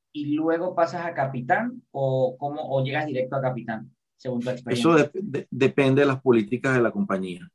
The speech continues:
Speaker 2: Hay política-, o sea, hay compañías que tienen la política de entrada directa a capitán,
Speaker 1: Ok.
Speaker 2: si tú cumples con los requisitos,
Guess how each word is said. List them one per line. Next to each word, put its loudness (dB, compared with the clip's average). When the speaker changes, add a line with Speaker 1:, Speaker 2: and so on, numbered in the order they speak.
Speaker 2:
Hay 2
política-, 4
o -4
sea, 0
hay 0
compañías 2
que -2
tienen 2
la 0
política 0
de -6
entrada 2
directa 6
a -4
capitán, -2
Speaker 1:
Ok. -18
Speaker 2:
si -4
tú 2
cumples 6
con 0
los 2
requisitos, 0